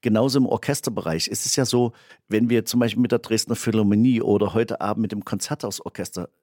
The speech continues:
äh, spielen, die Musiker des Konzerthausorchesters, die kannte ich vorgestern noch gar nicht. Und das heißt, dort ist auch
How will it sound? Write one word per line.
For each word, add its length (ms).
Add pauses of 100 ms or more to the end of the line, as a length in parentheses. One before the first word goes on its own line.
(200)
äh, 100
spielen, 360 (320)
die 100
Musiker 420
des 180
Konzerthausorchesters, 1040
die 140
kannte 280
ich 80
vorgestern 520
noch 140
gar 120
nicht. 240 (220)
Und 160
das 160
heißt, 300 (120)
dort 180
ist 280
auch 260